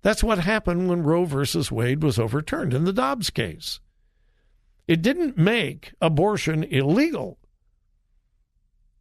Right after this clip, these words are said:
It made it a state issue, which is exactly where it should be.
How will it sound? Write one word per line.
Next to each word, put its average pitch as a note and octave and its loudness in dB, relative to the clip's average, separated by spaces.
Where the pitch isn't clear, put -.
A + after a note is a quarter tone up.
It E3 0
made D3+ 4
it A3 -2
a G#3 0
state - -2
issue, A2 0
which E3+ 2
is A3+ 0
exactly E3+ 0
where B2+ -4
it D3+ 0
should F#4 -4
be. A#2 -2